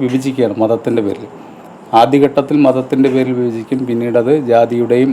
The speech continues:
അല്ലെങ്കിൽ മറ്റെന്തെങ്കിലും പ്രദേശത്തിൻ്റെയൊക്കെ പേരിൽ വിഭജിക്കാനുള്ള സാധ്യതകൾ,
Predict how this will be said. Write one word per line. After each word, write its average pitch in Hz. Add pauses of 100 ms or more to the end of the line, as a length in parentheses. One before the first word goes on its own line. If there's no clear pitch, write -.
(100)
അല്ലെങ്കിൽ 117
മറ്റെന്തെങ്കിലും 113
പ്രദേശത്തിൻ്റെയൊക്കെ 117 (100)
പേരിൽ 123 (140)
വിഭജിക്കാനുള്ള 110 (100)
സാധ്യതകൾ, 104